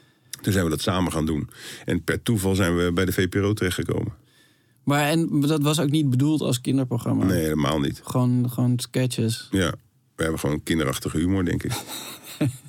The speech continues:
Speaker 2: Maar en, en hoe, eh, ehm, het, eh, je, maar je hebt het wel omarmd, het, eh, het, het kindervermaak.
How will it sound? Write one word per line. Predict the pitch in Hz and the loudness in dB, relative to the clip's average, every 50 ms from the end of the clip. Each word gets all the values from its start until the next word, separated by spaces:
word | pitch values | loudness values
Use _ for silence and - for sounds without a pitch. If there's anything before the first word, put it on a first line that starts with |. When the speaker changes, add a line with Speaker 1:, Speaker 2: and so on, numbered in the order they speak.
| - - - - - - - - - - - - - 123 - - - - - - - 95 - - - - - - - - | -18 -16 -16 -14 -14 -14 -14 -12 -10 -8 -6 -2 -2 -2 -2 -2 -4 -6 -4 -4 -6 -6 -6 -8 -16 -18 -16 -10 -4 -2
Speaker 2:
Maar | 131 147 160 165 | 0 2 2 2
en, | 135 151 170 165 - | 2 2 2 2 2
en | - 156 160 160 160 | 2 2 2 4 4
hoe, | 156 165 170 170 170 165 165 | 4 4 4 4 4 4 4
eh, | 160 156 156 156 156 156 151 - - - 143 | 4 4 4 2 2 2 0 0 0 0 2
ehm, | 143 143 143 139 139 139 143 143 143 139 139 139 139 139 - _ _ _ _ _ _ _ _ _ _ _ _ _ _ _ _ _ _ _ _ _ _ _ - | 2 2 2 4 4 4 4 4 4 4 4 2 2 0 -4 _ _ _ _ _ _ _ _ _ _ _ _ _ _ _ _ _ _ _ _ _ _ _ -4
het, | - 135 127 - - | -2 -2 -2 -2 -4
eh, | - 65 67 - - - - | -4 -4 -4 -4 -6 -6 -2
je, | - 135 143 139 | 0 0 2 4
maar | 147 151 | 4 4
je | 156 165 | 4 2
hebt | 165 143 | 2 2
het | 165 143 | 2 2
wel | 151 175 180 | 2 4 4
omarmd, | 160 131 135 135 120 147 143 147 139 127 123 123 - - - - - _ _ _ _ - | 4 4 2 2 2 2 2 4 4 4 2 0 -2 -8 -14 -18 -20 _ _ _ _ -2
het, | - 120 123 123 123 - 127 | 2 2 2 2 2 0 0
eh, | 127 127 127 131 131 123 | 2 2 2 2 0 0
het, | - - 123 120 123 - | 2 2 2 2 2 2
het | 123 127 120 | 0 0 2
kindervermaak. | - 143 135 127 123 123 127 117 - 120 123 123 117 110 113 113 - - | 2 2 2 4 4 2 2 0 2 2 2 2 2 2 0 -2 -4 -8